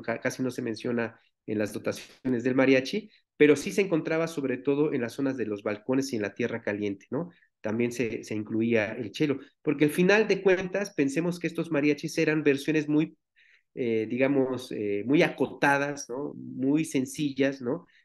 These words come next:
De estas orquestas que se acostumbraban en, en, en, en los, en los salones de fiestas de la, de la,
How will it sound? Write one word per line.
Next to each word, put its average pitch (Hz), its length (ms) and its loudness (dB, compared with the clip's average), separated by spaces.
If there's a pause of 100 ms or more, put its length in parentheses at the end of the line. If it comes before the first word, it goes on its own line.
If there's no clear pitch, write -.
De 160 320 4
estas 156 320 0
orquestas 156 840 -2 (180)
que 120 200 0
se 123 180 -4
acostumbraban 127 640 2
en, 117 180 -2
en, 113 260 -6
en, 107 160 -6 (120)
en 107 180 -6
los, 104 320 -8
en 113 100 -8
los 101 120 -4
salones 113 400 -2
de 107 80 -6
fiestas 110 360 -6
de 98 120 -6
la, 95 260 -10
de 95 120 -10
la, 92 260 -14